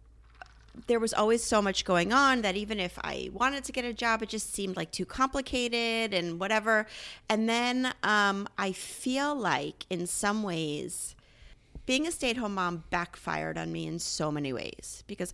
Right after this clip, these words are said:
I think you used that as an excuse. Number one, I think you always resented it. And number two, I think you always used it as an excuse as, "Well, she's home all day and she's, she gets all this time to relax.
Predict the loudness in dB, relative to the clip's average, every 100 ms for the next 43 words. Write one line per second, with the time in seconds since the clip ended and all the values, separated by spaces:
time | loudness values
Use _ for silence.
0 | 0 2 4 2 0 -2 -2 -6 -2 -2
1 | -2 0 -2 -2 -2 -2 0 -4 -2 -6
2 | -6 -6 -6 -2 -2 -2 -4 0 2 4
3 | 2 0 -2 -2 -2 -4 -6 -6 -6 -6
4 | -8 -10 -18 -20 -20 -20 -20 -2 0 2
5 | 2 0 0 2 4 4 4 4 2 2
6 | -4 -4 -4 -4 -2 -2 -4 -4 -6 -4
7 | -6 -4 -4 -2 -4 -6 -8 -8 -4 -4
8 | -4 -2 0 2 0 -2 -8 -14 -20 -20
9 | -20 -4 0 2 0 0 -2 -2 -4 -4
10 | -6 -6 -8 -10 _ -20 -20 -4 0 0
11 | 0 -2 0 2 2 0 0 0 2 0
12 | 0 0 0 -2 -2 -2 0 2 4 4
13 | 2 -4 -6 -6